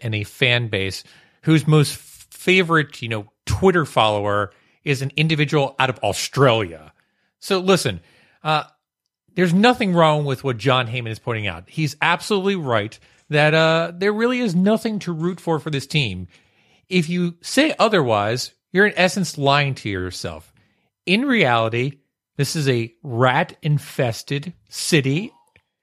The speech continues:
a rat-infested fan base, and a rat-infested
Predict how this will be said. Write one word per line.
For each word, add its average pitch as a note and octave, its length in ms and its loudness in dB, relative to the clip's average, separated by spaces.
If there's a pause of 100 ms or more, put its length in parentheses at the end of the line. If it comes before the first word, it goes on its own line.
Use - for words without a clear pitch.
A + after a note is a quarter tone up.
(120)
a F#3 120 2
rat-infested E3+ 1160 0
fan B2+ 360 0
base, B2+ 340 -2 (340)
and F3+ 120 0
a F#3 80 0
rat-infested D3 1600 -2